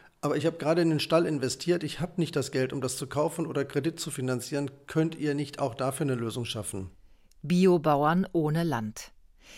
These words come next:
Speaker 2: Während der Absatz von Bio-Lebensmitteln ständig steigt, wächst die ökologisch bewirtschaftete Ackerfläche in Deutschland nur sehr langsam.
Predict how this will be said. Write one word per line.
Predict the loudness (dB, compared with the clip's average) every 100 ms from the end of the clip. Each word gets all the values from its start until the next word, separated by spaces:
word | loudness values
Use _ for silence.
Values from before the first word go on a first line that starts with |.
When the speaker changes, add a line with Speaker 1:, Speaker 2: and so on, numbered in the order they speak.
| -20 -2
Speaker 2:
Während | 2 2 4
der | 4
Absatz | 2 2 0 0 -2
von | 0 0
Bio-Lebensmitteln | 0 0 2 2 0 0 -2 -2 -2 -2
ständig | -2 -2 -2 -2
steigt, | -2 0 0 -2 -14 -16 -14 -4
wächst | -4 -2 -4
die |
ökologisch | -4 -2 0 0 -2 -4
bewirtschaftete | -4 -2 -2 -2 -6 -6 -4 -2
Ackerfläche | -2 0 -2 -2 -6 -4
in | -4 -2
Deutschland | -2 -2 -4 -4 -2
nur | 0 0
sehr | 0 0 0
langsam. | 0 -2 -2 -4 -6